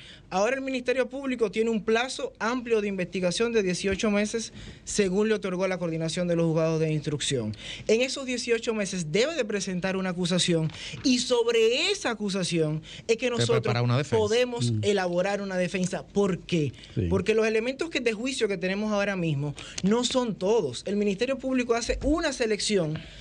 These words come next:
Speaker 1: para explicarle a la jueza, para explicarle al tribunal,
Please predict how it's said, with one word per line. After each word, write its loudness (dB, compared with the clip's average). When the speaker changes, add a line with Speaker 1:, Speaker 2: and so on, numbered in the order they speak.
Speaker 1:
para 2
explicarle -2
a 0
la -2
jueza, -2
para 0
explicarle 0
al -4
tribunal, -2